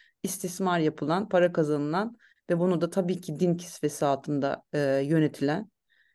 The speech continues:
e, herkesin, o büyük büyük sakallı adamların para kazandığı ve sonunda çocukların ve kadınların acı çektiği iğrenç bir sistemin parçalarından üremiş,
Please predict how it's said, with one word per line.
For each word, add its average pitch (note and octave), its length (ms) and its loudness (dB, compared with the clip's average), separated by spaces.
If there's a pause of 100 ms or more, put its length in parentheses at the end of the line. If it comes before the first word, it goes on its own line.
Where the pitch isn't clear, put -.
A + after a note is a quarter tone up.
(400)
e, A1+ 440 0
herkesin, F#3 640 0
o D3+ 200 0
büyük F#3+ 280 0
büyük F3 260 -2
sakallı E3+ 440 4
adamların D3 600 0
para E3 240 2
kazandığı D3+ 760 -2
ve D#3+ 220 0
sonunda D#3+ 500 -2
çocukların D3+ 580 -4
ve E3 240 -2 (160)
kadınların D3 580 0
acı D3 180 2
çektiği D#3+ 600 -4 (640)
iğrenç D#3+ 420 4
bir E3 60 -2
sistemin E3 580 0
parçalarından E3 960 2 (260)
üremiş, F3+ 640 2